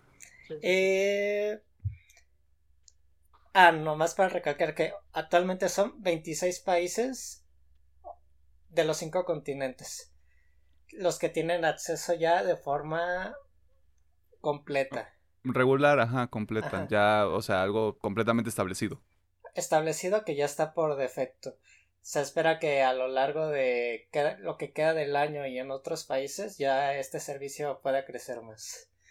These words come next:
Speaker 3: Chingón. Ahora sí, creo que Alejandro quería añadir algo.
Speaker 1: Ah, pues eso, o sea, como les dije en el inicio del programa, estoy probando varias cosas. Y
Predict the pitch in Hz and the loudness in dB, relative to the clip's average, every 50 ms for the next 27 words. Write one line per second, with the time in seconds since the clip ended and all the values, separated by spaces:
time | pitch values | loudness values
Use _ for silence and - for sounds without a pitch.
0 | - - - _ _ _ _ _ _ _ _ _ _ _ _ - - 92 92 90 | -20 -20 -20 _ _ _ _ _ _ _ _ _ _ _ _ -18 -12 -8 -6 -6
1 | 87 - - 98 107 113 117 107 123 123 151 143 - - 120 104 - 117 107 104 | -6 -2 0 2 4 4 4 4 4 2 2 0 -2 -2 -2 0 0 0 0 0
2 | 104 120 110 110 113 - 104 101 101 101 101 101 101 98 98 95 92 98 98 98 | 2 0 0 0 0 0 0 0 2 4 4 4 4 2 2 0 0 2 2 2
3 | 98 - 185 - - _ _ _ _ _ _ _ _ _ _ _ _ _ _ _ | 0 -2 -4 -6 -12 _ _ _ _ _ _ _ _ _ _ _ _ _ _ _
4 | _ _ _ _ - 110 113 175 180 185 185 185 185 175 175 - - - - 196 | _ _ _ _ -16 -12 -10 -8 -8 -6 -8 -8 -10 -12 -16 -20 -20 -18 -14 -12
5 | 170 180 226 226 - 262 247 240 233 233 233 226 214 196 175 160 - - _ _ | -8 -8 -8 -6 -4 -4 -2 0 2 2 2 2 2 0 -2 -6 -8 -10 _ _
6 | _ - - 170 170 170 165 165 165 180 175 - - 208 202 196 190 175 160 147 | _ -8 -6 -6 -6 -6 -8 -8 -8 -10 -10 -6 -4 -4 -2 -2 -2 -2 -2 -2
7 | 143 143 - - _ _ _ _ _ _ _ _ _ _ _ _ _ _ - 165 | -2 -4 -6 -14 _ _ _ _ _ _ _ _ _ _ _ _ _ _ -16 -14
8 | 160 156 160 165 165 - 175 160 156 - 143 143 147 160 160 160 156 147 147 151 | -10 -8 -8 -8 -8 -6 -8 -8 -8 -8 -10 -6 -4 -4 -4 -6 -6 -10 -12 -12
9 | - - 165 165 - 160 160 156 160 160 160 156 156 151 139 - - - 156 156 | -10 -8 -10 -6 -6 -6 -6 -4 -2 0 0 0 0 -2 -4 -6 -8 -8 -8 -8
10 | 151 - 143 139 135 - - _ _ _ _ _ _ _ _ _ _ _ _ _ | -8 -10 -14 -14 -16 -18 -20 _ _ _ _ _ _ _ _ _ _ _ _ _
11 | _ _ _ _ _ _ _ - 190 190 190 185 185 185 185 180 180 180 175 175 | _ _ _ _ _ _ _ -12 -8 -6 -6 -6 -6 -6 -6 -6 -6 -6 -6 -8
12 | 175 175 170 170 165 156 | -8 -10 -10 -12 -14 -18